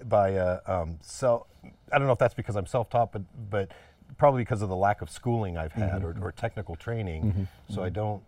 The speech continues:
Speaker 1: you know, I couldn't really tell you everything I do.
Speaker 2: Mm-hmm.
Speaker 1: I can tell you I don't ever play the same solo twice because I don't do note for notice. Just that's how I'm
Speaker 2: Mm-hmm.
Speaker 1: feeling at that time.
Speaker 2: Mm-hmm.
Speaker 1: You know what I mean?
Speaker 2: Of course.
Speaker 1: So
Speaker 2: You're improvisation. You're like a jazz musician. Everything is something new. You do,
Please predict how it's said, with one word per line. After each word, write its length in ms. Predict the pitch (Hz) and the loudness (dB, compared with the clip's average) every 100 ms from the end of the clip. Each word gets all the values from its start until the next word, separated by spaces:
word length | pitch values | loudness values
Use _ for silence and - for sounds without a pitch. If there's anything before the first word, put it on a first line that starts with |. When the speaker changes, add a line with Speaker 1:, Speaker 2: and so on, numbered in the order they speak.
| _ | _
Speaker 1:
you 100 | 107 | -8
know, 100 | 87 | -6
I 80 | 87 | -6
couldn't 300 | - 113 104 | -6 -6 -4
really 180 | 101 87 | -6 -6
tell 220 | - 120 | -2 -2
you 180 | 107 90 | -2 -4
everything 380 | 107 101 110 98 | -4 -4 -4 -4
I 100 | 90 | -4
do. 460 | 85 113 95 85 - | -2 -4 -4 -6 -6
Speaker 2:
Mm-hmm. 140 | 107 107 - | -6 -6 -6
Speaker 1:
I 80 | 101 | -6
can 140 | 95 | -6
tell 160 | - 104 | -4 -2
you 160 | 98 | 0
I 60 | 92 | -2
don't 320 | 87 95 95 - | 0 0 -2 -4
ever 180 | 104 98 | -6 -4
play 180 | - | -4
the 100 | 92 | -6
same 220 | - 101 87 | -6 -6 -6
solo 280 | 101 87 78 | -6 -6 -8
twice 540 | - 127 104 117 - _ _ _ _ - | -6 -6 -6 -10 -14 _ _ _ _ -12
because 400 | 90 101 82 - - - | -4 -2 -4 -8 -14 -8
I 80 | |
don't 260 | 90 90 - | -6 -6 -8
do 100 | 101 | -6
note 180 | 90 85 | -6 -6
for 100 | 98 | -6
notice. 340 | 92 110 82 | -6 -4 -6
Just 240 | - 87 - - | -10 -12 -12 -16
that's 180 | - - | -12 -6
how 120 | 90 | -6
I'm 100 | 87 92 95 | -6 -10 -12
Speaker 2:
Mm-hmm. 120 | 95 | -10
Speaker 1:
feeling 300 | 95 87 87 | -8 -6 -8
at 140 | 82 - | -10 -12
that 200 | 80 - | -16 -14
time. 340 | - 101 80 80 | -12 -10 -12 -8
Speaker 2:
Mm-hmm. 220 | 120 104 110 131 | -4 -2 -4 -4
Speaker 1:
You 60 | |
know 60 | 135 | -4
what 100 | 147 | -2
I 40 | |
mean? 200 | 147 160 - | -4 -6 4
Speaker 2:
Of 160 | 190 - | 6 6
course. 400 | 202 233 - - | 6 6 2 -6
Speaker 1:
So 180 | - 101 | -6 4
Speaker 2:
You're 160 | 175 202 | 8 10
improvisation. 580 | 160 185 170 180 165 156 | 10 8 8 6 4 4
You're 100 | 160 | 4
like 120 | 156 | 4
a 60 | |
jazz 280 | 120 143 160 | 4 4 4
musician. 460 | 131 95 92 98 82 - - - | 2 0 -2 -4 -8 -12 -20 4
Everything 320 | 170 175 185 | 6 8 8
is 80 | 165 | 6
something 340 | - 170 180 160 | 4 4 4 6
new. 100 | 165 | 8
You 180 | 175 | 10
do, 260 | 151 214 208 | 12 12 12